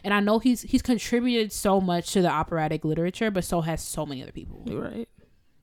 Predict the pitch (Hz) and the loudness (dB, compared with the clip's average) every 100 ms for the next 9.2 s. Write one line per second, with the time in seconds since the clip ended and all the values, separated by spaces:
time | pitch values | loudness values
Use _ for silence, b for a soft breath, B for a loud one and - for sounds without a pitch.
0 | - 196 185 175 175 180 170 233 247 208 | -2 0 2 0 -2 -2 0 0 2 0
1 | 202 214 214 - - 196 196 - - - | -2 -4 -8 -6 -4 -2 -4 -6 -6 -6
2 | - - - - 196 - 220 254 240 - | -6 -6 -6 -8 -8 -2 2 2 0 -2
3 | 240 254 247 - 220 175 151 147 - 262 | 2 2 2 0 -2 0 -2 -4 2 8
4 | 262 233 214 285 262 254 - 208 220 214 | 8 8 6 6 6 4 6 6 8 4
5 | 214 196 190 170 160 156 151 156 180 196 | 4 4 4 4 2 0 -2 -2 -2 0
6 | 202 202 202 202 208 214 _ _ 240 285 | -2 -2 -2 -2 -4 -6 _ _ -4 4
7 | 349 226 175 247 175 170 165 196 - - | 8 8 8 6 6 6 6 4 -2 -4
8 | - - - 220 - 196 226 214 196 190 | -6 -8 -10 -10 -4 2 4 4 2 2
9 | 185 | 0